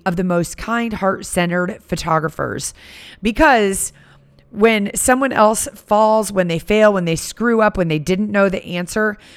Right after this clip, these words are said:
we're there to pick 'em right back up like a big feather bed,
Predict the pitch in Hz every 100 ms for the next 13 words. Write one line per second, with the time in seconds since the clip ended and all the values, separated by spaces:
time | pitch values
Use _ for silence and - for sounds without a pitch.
0 | - 185 233 240 214 165 - 175 160 156
1 | 165 180 170 160 165 - 160 - 175 156
2 | 147 202 175 165 - - - _ - 180
3 | 185 170 156 147 147 151